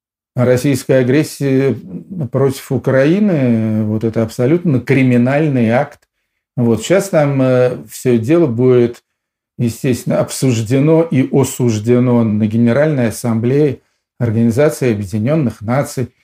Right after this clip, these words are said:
Щас там, опять же, вот идет, э, совещание чуть ли не сегодня или завтра.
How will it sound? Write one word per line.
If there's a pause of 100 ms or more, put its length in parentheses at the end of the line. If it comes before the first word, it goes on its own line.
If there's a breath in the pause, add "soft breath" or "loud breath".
(380)
Щас
там,
опять
же,
вот
идет, (100)
э, (260)
совещание
чуть
ли
не
сегодня
или
завтра.